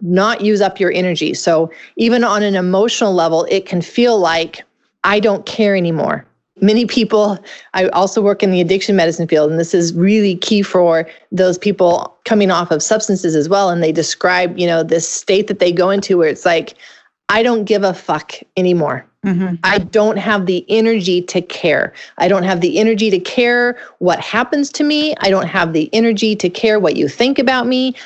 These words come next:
Speaker 1: I don't care anymore. And that is the key sentiment behind this survival response and the overwhelm, the collapse, this chronic freeze state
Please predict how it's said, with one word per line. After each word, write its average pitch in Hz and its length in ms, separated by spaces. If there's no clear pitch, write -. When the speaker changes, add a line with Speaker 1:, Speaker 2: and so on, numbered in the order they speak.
Speaker 1:
I 175 200
don't 185 600
care 170 500
anymore. 156 520
And 180 320
that 226 480
is 185 320
the 170 140
key 214 840
sentiment 226 800
behind 180 540
this 160 300
survival 214 840
response 170 580
and 175 160
the 170 180
overwhelm, 180 640
the 202 100
collapse, 190 640
this 160 240
chronic 165 400
freeze 214 340
state 160 320